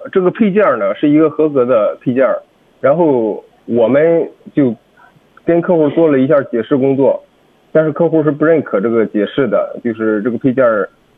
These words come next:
他认为这个字体可能是什么？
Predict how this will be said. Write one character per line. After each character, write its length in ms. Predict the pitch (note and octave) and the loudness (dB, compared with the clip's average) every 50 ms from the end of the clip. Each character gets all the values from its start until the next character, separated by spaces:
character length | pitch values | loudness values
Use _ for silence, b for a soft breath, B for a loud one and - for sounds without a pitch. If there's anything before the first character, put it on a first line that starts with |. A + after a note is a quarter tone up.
| _ _ _ | _ _ _
他 80 | - A#2 | -2 0
认 140 | B2+ B2+ | 0 2
为 240 | B2 A#2+ B2 B2+ C3 A#2 | 2 2 2 2 0 0
这 120 | - - | -2 -4
个 180 | B2 A#2 A#2+ A2+ G#2 - - - - | -2 0 -2 -2 -4 -6 -10 -8 -4
字 140 | E3 D3+ A#2 | -2 -2 -2
体 180 | - - G#2 | -2 -6 -8
可 160 | F#2+ - F#2+ F#2+ | -8 -6 -6 -4
能 140 | G#2 A2+ A#2 | -4 -4 -4
是 400 | - B2+ A#2+ A2+ G2+ F2+ E2+ - - _ _ _ | -2 -2 -2 -2 -2 -4 -6 -8 -14 _ _ _
什 80 | - F#2+ | -6 -2
么？ 220 | G2+ G2+ F#2 - | -2 -2 -2 -4